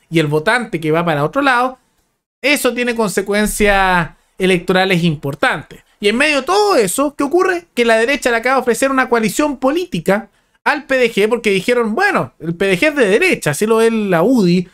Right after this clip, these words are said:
así lo están viendo los republicanos, así que le están ofreciendo una coalición política con el resto de la derecha". Y vamos a ver todo eso a continuación. Pero antes, quisiera agradecer a los suscriptores Víctor Morales y Cristian Farnast Contardo,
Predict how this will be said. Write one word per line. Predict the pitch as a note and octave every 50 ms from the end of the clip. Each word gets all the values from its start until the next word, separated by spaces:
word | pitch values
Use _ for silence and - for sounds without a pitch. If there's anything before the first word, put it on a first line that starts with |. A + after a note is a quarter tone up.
| _ _ _
así | - D#3 F#3 G3+
lo | F#3+ F3+
están | - G3 F#3+
viendo | G3 G3 F#3+ G3
los | F#3+ F3+
republicanos, | F3 F#3+ G3+ B3 C#4 D#4 E4+ E4 D4+ C4+ D4 E4 E4 C#4+
así | B3 - A#3
que | A#3
le | A#3 A3
están | G3+ - A3+ A3+
ofreciendo | G#3 G#3 G3 F3+ G#3+ G#3+ A3 A3+
una | A3 A3 G#3+ G#3+
coalición | G3+ F#3+ F3+ F3 F3 - A3 A#3+ A#3+ A3+
política | A3+ - G3 G#3 C#4+ D4+ C#4+ - A3+ F3 G#3+ A3 A3 A3 - - _
con | - A#3+ A#3+
el | A3 G#3
resto | G#3+ G#3+ F3+ F3 - G3+
de | G3 F#3
la | F3 D#3+ D3+
derecha". | D#3+ F#3 F#3 E3 - - - - _ _ _ _ _ _ _ _
Y | C#4
vamos | C#4 C#4 C#4 C4+
a | C4+
ver | B3+ C4+
todo | - B3 A3+ G#3+ G#3+
eso | G#3 G3 - G#3+ G3+ G#3 - -
a | F3 E3
continuación. | E3 D#3+ - D#3 D3 C#3+ C3+ - B2+ G#2+ A2 - _ _ _ _ _ _ _ _ _
Pero | D#4+ E4 D4+ A#3
antes, | F3 D#3+ D3 C#3 - - G#3 G#3 G3+ - - - - _
quisiera | - F#3+ E3+ G#3+ A3+
agradecer | A3 G#3+ F#3+ - A3 G#3
a | A3
los | A3+ G3 -
suscriptores | G#3+ - - F3+ E3+ - - F3 D3 C3+ B2+ - -
Víctor | C3 C#3+ E3 A3 A#3 A3+ - _ - B3 A#3+ A#3+ A3+ D#3+
Morales | E3 D#3+ F3 F3 D#3+ C#3 D3+ F3 F3+ F3+ -
y | - F#3 F3
Cristian | A#3+ A#3+ C4+ B3 B3 - - B3+ B3 A3+
Farnast | - - F3+ D#3+ D#3 D3+ E3 E3+ D#3+ C#3+ - - -
Contardo, | - C3+ C3 B2+ - - - C4+ A#3 E3+ D3+ D#3 G3 G#3+